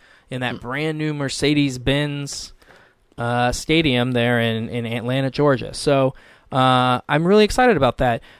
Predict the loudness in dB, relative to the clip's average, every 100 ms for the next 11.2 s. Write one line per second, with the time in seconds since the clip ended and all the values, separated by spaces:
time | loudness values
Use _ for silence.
0 | -6 -2 0 0 -4 -4 -6 0 2 2
1 | 2 0 2 2 0 -2 -4 0 2 2
2 | 2 0 -4 0 0 0 -4 -6 -4 -4
3 | -2 -4 -4 -4 -4 0 0 -2 -10 -16
4 | -12 -10 -8 -4 -2 -2 -2 -4 0 2
5 | 2 2 0 -4 -6 0 0 0 -4 -8
6 | -10 -4 -2 -2 -6 -10 -10 -12 -14 -20
7 | -14 -10 -6 -6 -4 -6 -8 -6 -4 -4
8 | -4 -8 -6 -2 -2 0 -2 -2 -6 -14
9 | -20 _ -20 -16 -6 -4 -2 -4 -6 -12
10 | -14 -14 -12 -14 -10 -10 -10 -8 -8 -6
11 | -6